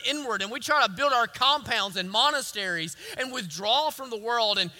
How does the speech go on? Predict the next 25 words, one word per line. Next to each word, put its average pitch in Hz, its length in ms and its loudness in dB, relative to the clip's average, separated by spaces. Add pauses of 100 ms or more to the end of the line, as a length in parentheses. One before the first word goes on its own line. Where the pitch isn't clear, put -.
(100)
and 202 200 -8
raise 320 320 4
our 294 160 4
kids 269 440 0
or, 214 240 -2
or 240 240 2
avoid 277 380 0
having 302 360 0
kids 285 280 -8
altogether 254 580 -2
or, 202 260 0 (200)
or 226 100 2
teach 330 380 -2
our 294 140 4
grandchildren 247 800 -2
to 214 60 -4
be 277 120 -4
afraid 311 560 2
of 214 160 -6
the 214 60 -8
days 240 340 -2
that 226 140 -8
they're 214 160 -10
living 185 300 -10
in. 131 220 -10